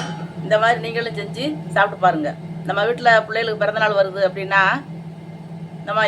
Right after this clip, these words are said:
இட்லியை செஞ்சு சாம்பார் சட்னி வச்சு இந்த மாதிரி கேசரி வச்சோம்னா வடையும் வீட்டுல சுடலாம் முடிஞ்சா, இல்லைன்னா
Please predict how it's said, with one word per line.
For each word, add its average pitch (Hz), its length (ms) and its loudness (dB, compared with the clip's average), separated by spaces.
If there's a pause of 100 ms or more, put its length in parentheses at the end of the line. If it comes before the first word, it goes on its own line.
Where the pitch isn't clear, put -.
இட்லியை 214 400 2 (240)
செஞ்சு - 320 -8
சாம்பார் 214 340 4
சட்னி 196 300 -4
வச்சு 208 200 -6 (540)
இந்த 202 180 -2
மாதிரி 214 220 2
கேசரி 208 320 0 (200)
வச்சோம்னா 196 400 0 (680)
வடையும் 233 320 2
வீட்டுல 214 240 -2
சுடலாம் 202 340 0
முடிஞ்சா, 190 300 0 (280)
இல்லைன்னா 202 240 4